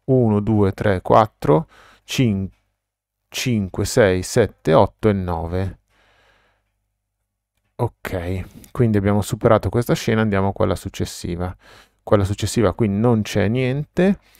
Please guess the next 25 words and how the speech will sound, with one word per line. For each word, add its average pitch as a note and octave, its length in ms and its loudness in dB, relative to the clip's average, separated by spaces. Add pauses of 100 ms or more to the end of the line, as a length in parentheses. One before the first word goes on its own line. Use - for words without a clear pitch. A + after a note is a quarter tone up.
(180)
Quando A2 260 2
rivelata, D3 480 4
ogni B2 160 4
giocatore A#2+ 360 4
cerca A#2 260 0
il G#2+ 60 2
mazzo A#2+ 280 0
incontri A2 720 0
e A2+ 160 -2
la A2 60 2
discard G#2+ 380 -2
pile A2+ 180 6
per G2+ 140 -4
una G#2 100 0
forest A2+ 300 0
location E3 380 2
e D3+ 40 4
aggiunge A2+ 320 0
l'area G2 180 2
di F#2+ 80 0
allestimento. F#2+ 680 -2 (340)
Shuffleiamo A#2 640 4
il G2+ 80 2
mazzo F#2+ 320 -2
incontri. F#2 580 -6